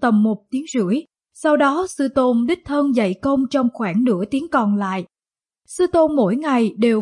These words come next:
vô cùng vất vả. Sư tôn không chỉ giảng pháp, dạy công, mà ngài còn phải giải quyết rất nhiều vấn đề của người thường và nhiều vấn đề đến từ các không gian khác.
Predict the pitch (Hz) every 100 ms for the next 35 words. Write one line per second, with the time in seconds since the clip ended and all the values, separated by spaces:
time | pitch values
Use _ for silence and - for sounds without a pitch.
0 | - 240 226 226 196 226 311 - 202 185
1 | 294 - _ _ _ _ _ _ _ _
2 | _ - 277 262 269 254 240 277 247 214
3 | 220 226 196 - 302 381 - 226 202 202
4 | 302 311 311 _ _ 269 269 262 262 247
5 | 254 233 226 190 247 202 311 294 370 -
6 | 381 381 285 240 196 277 311 262 220 214
7 | 196 277 240 214 247 240 - _ _ -
8 | 254 240 247 214 254 320 302 233 220 240
9 | 370 277 214 269 302 - 247 226 240 220
10 | 269 320